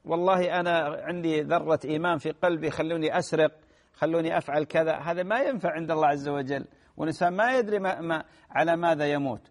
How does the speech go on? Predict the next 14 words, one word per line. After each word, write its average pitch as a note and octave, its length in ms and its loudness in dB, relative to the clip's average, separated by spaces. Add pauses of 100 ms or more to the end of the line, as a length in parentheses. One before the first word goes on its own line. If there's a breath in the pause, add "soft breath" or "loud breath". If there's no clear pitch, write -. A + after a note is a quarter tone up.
(180 soft breath)
وهذه F#3+ 340 0
أعمال F3 300 -2
محرمة E3+ 540 -2
ولا G3+ 200 6
تجوز، E3+ 340 -4
سواء F#3+ 340 0
في F3+ 140 -2
ديار F#3 300 0
الإسلام G3 400 -4
أو F3 80 -2
في E3 140 -6
ديار F3 280 2
غير D#3+ 140 2
الإسلام. C3 420 -2